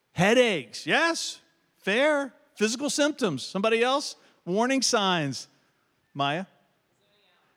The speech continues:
Zoning out. The blank stare. Yes. Anybody in here? What, what was that one?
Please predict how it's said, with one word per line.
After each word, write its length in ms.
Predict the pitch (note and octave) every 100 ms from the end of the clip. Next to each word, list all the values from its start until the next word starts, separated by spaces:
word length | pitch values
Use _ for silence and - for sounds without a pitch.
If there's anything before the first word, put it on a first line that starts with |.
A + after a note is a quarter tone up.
| -
Zoning 540 | - D#3+ E3+ G3+ G#3 F#3+
out. 200 | F3+ C#3+
The 80 | E3
blank 300 | E3 F3+ F3+
stare. 480 | - F3 C#3+ F#2+ - _ _ _ _ _ -
Yes. 440 | B2+ C#3 C3+ -
Anybody 360 | D#3 E3 F3+ G3
in 80 |
here? 360 | F#3+ A3 A#3+ C4 - _ _ _ _ _ _ _ _ _ _ _ _ _ _ _ _ _ _ - - _ - - - - -
What, 180 | G#3
what 160 | G3+ A3+
was 100 | G#3+
that 160 | A#3+ C4
one? 160 | D4